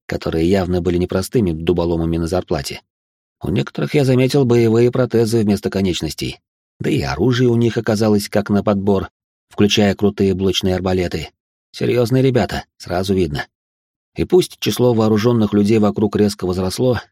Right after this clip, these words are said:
никто нас заковывать в кандалы не собирался. Меня и вовсе оставили в той же самой комнате, что вроде бы являлось хорошим знаком.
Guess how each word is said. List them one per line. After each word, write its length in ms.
никто 320
нас 180
заковывать 640
в 80
кандалы 400
не 80
собирался. 580
Меня 220
и 40
вовсе 320
оставили 400
в 80
той 160
же 100
самой 260
комнате, 500
что 300
вроде 260
бы 100
являлось 380
хорошим 400
знаком. 400